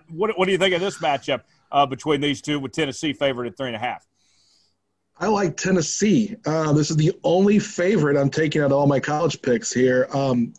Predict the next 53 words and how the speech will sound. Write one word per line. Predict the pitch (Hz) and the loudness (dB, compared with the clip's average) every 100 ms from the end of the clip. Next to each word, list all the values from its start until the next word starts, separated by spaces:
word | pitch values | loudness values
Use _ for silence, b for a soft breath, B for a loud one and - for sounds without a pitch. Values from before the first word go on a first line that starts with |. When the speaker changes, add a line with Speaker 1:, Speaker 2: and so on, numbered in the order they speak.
| - | -12
Speaker 2:
South | - 175 165 | -4 -4 -2
Carolina, | - 185 165 170 170 165 | 0 2 4 4 4 2
just, | 131 170 - _ _ _ _ | 2 0 -4 _ _ _ _
uh, | 160 151 | -4 2
Will | 165 190 | 2 4
Muschamp's | 175 170 - 165 | 2 0 -2 -2
a | 151 | 0
great, | 151 151 - | 0 0 0
uh, | 156 | 0
good, | 147 165 160 | 0 0 0
good | 196 151 | 0 0
coach. | 165 156 147 | 0 -2 -2
They're | 170 | 0
just | 220 214 | 2 4
not | 226 | 4
recruiting | 170 147 190 170 | 2 0 2 2
the | 147 | 2
horses | - 170 175 135 | 2 0 0 -2
there | 120 131 | -2 -2
they | 123 131 | 0 0
need | 139 143 131 - b b b - | 2 2 0 -2 b b b -4
to | |
be | 139 | 0
competitive | 147 135 - 156 151 131 | 0 -2 -2 -2 0 2
in | 120 | 0
the | 123 | 0
S | 127 120 - | 0 0 -2
E | 117 | -4
C. | - 135 131 113 107 b b b _ - | -4 -2 0 0 -2 b b b _ -2
And, | 139 135 131 | 0 2 2
uh, | 135 135 127 113 - | 2 2 0 -2 -8
Tennessee, | - 202 - - 208 185 147 b b _ | 0 0 2 2 2 2 0 b b _
we | 180 | 0
look | 180 | 2
at, | 156 | 2
going | 139 165 180 | 2 4 2
back | 170 | 2
to | 151 | 2
last | 151 185 190 - | 0 0 -2 -2
season, | 190 160 135 | 0 0 2
looked | 156 220 - | 2 0 -4
great | 135 135 151 196 170 | -4 0 2 2 0
coming | - 160 151 | 0 0 2
out | 147 139 | 0 -4
the | |
gate. | 117 - 151 226 | -6 -4 -2 -2
I | - | -6
think | 151 | -2
they | 151 | 0
were | - | -2
five | - _ - 175 185 | -6 _ -4 0 2
and | 170 | 2
oh, | 175 185 196 196 | 2 2 4 2